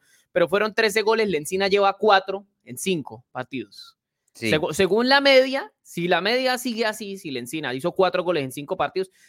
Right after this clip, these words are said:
Speaker 1: debería terminar el torneo, eh, con dieciséis anotaciones, ¿no? Pero, pues, eh, la matemática no se aplica cien por ciento en ese tipo de cosas. Entonces,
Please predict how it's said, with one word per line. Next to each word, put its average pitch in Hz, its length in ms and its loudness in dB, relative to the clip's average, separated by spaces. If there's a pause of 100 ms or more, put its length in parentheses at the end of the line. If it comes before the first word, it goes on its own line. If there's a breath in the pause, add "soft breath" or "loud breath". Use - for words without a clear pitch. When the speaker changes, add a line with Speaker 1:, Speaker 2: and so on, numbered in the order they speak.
(160 soft breath)
Speaker 1:
debería 170 580 2
terminar 156 520 -2
el 180 160 -6
torneo, 165 720 -4
eh, 110 640 -12
con 143 220 -6
dieciséis 143 460 -2
anotaciones, 165 580 -2
¿no? 175 160 -12
Pero, 147 240 -4
pues, 123 340 -10
eh, 117 240 -6
la 123 140 -2
matemática 143 640 -2
no 156 160 -4
se 175 80 -2
aplica 165 500 -2
cien 175 280 -2
por 160 180 -2
ciento 160 240 -6
en 160 60 -6
ese 156 120 -8
tipo 160 260 -4
de 135 140 -2
cosas. 156 460 -4 (500 soft breath)
Entonces, 165 840 0